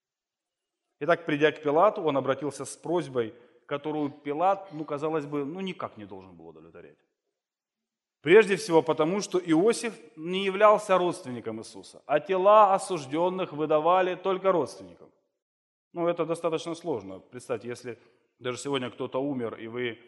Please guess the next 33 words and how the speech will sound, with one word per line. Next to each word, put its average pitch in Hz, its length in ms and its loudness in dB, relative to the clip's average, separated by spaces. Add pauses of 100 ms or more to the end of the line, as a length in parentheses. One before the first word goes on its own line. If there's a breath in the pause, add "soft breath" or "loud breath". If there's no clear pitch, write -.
(280)
приходите 120 600 -10
в 110 80 -12
морг, 127 420 -6
чтобы 110 300 -10
получить 110 560 -12
тело 120 420 -4
и, 104 320 -10 (500)
и - 80 -18
похоронить 127 560 -6
человека, 120 600 -8
то 107 540 -10
это 110 160 -16
не 120 120 -12
так-то 120 300 -4
просто, 123 320 -8
если 113 180 -12
вы 113 100 -12
вообще 117 280 -8
никто 123 400 -10
ему, 82 300 -16
не 107 140 -14
родственник. 120 600 -12 (420)
Это, 110 240 -12
это 117 640 -8
не 127 160 -10
так-то 120 280 -6
просто 120 340 -10
сделать. 101 400 -12 (260 soft breath)
Но 127 120 -10
в 120 60 -14
том 160 260 0
случае, 120 460 -8
когда 117 480 -2